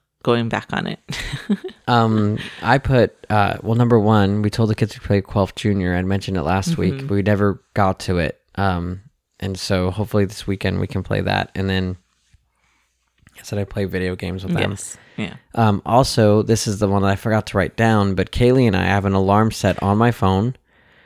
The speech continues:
Speaker 2: for Thursday morning.
Speaker 1: Yes, she was telling me.
Speaker 2: Um, we watched the latest Mark Rober. He, again, I've got the hiccups.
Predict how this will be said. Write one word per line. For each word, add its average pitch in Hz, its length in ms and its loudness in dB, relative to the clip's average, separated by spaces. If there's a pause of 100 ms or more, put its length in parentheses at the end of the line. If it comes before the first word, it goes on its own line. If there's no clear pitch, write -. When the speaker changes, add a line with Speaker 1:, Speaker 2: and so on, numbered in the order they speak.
(260)
Speaker 2:
for 104 120 0
Thursday 110 640 2
morning. 107 640 4
Speaker 1:
Yes, 139 260 0
she - 160 -6
was 160 140 -4
telling 233 480 -4
me. - 60 -8
Speaker 2:
Um, 104 500 2
we 110 140 0
watched 107 640 -2
the 107 100 0
latest 120 360 2
Mark 104 220 -2
Rober. 110 420 2
He, 98 320 -6 (1500)
again, 110 220 -6
I've 101 100 -4
got 107 160 -6
the - 60 -12
hiccups. 131 500 -8